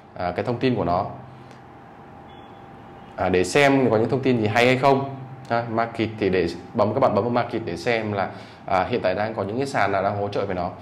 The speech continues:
Khi mà các sàn lớn hỗ trợ về nó có nghĩa là đồng coin đấy rất là ok, đổi đẹp rất là ok. Nên các bạn tìm hiểu thì hãy ưu tiên những cái đồng coin mà đã list những cái sàn lớn rồi nha. Nhưng mà đặc điểm của những coin là list sàn lớn thì có nghĩa là giá đã tăng trưởng khá là mạnh rồi,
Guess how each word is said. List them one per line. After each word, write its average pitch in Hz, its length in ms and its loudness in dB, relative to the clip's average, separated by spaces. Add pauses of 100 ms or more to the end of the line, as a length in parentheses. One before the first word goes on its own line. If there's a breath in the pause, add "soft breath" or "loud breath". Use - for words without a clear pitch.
(280 loud breath)
Khi 175 240 4
mà 143 120 2
các 151 140 0
sàn 113 260 -2
lớn 110 160 0
hỗ 117 160 0
trợ 131 160 2
về 107 100 2
nó 98 120 0
có 117 100 -2
nghĩa 123 100 0
là 131 60 0
đồng 120 280 0
coin 117 180 2
đấy 117 100 2
rất 147 140 0
là 135 80 2
ok, 120 200 2 (320)
đổi 90 100 -2
đẹp 127 220 2
rất 147 100 -2
là 120 80 0
ok. 110 180 -2 (400)
Nên 120 100 -6
các - 80 0
bạn 110 140 2 (120)
tìm 110 160 0
hiểu 104 280 -4
thì 95 140 -6
hãy 92 160 -2
ưu 131 160 -2
tiên 127 240 -2
những 101 120 -4
cái 127 80 -4
đồng 107 140 -2
coin 117 220 2 (360 loud breath)
mà 92 140 -2
đã 90 100 0
list 151 260 0
những 104 160 -2
cái 117 40 -6
sàn 107 160 -4
lớn 90 200 0
rồi 110 200 6
nha. 117 160 4 (520 loud breath)
Nhưng 147 80 2
mà 147 80 6
đặc 110 160 4
điểm 107 160 2
của 87 60 0
những 104 140 -2
coin 120 260 0
là 107 80 -2
list 123 120 -4
sàn 113 160 -2
lớn 101 240 2
thì 110 200 -2
có 95 120 0
nghĩa 98 160 0
là 107 200 2
giá 92 180 4
đã 104 80 4
tăng 113 240 0
trưởng 95 260 0
khá 101 100 4
là 127 80 4
mạnh 92 180 2
rồi, 95 180 2